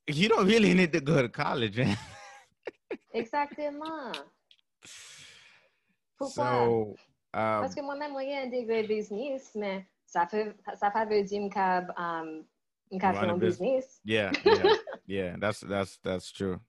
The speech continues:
Speaker 1: That's true. But say, there's a lot, takou, e,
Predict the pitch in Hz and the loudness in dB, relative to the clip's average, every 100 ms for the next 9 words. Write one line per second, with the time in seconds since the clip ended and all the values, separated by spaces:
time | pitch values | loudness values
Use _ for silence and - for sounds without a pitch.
0 | _ - 92 - 90 92 127 143 110 107 | _ -10 -8 -6 -4 2 2 4 2 2
1 | 104 147 139 117 113 110 104 110 101 104 | 2 4 4 4 6 4 2 -2 -2 -4
2 | 98 92 _ _ _ _ _ _ - 98 | -4 -6 _ _ _ _ _ _ -8 -2
3 | 98 95 92 90 85 60 | 0 0 -2 -4 -6 -10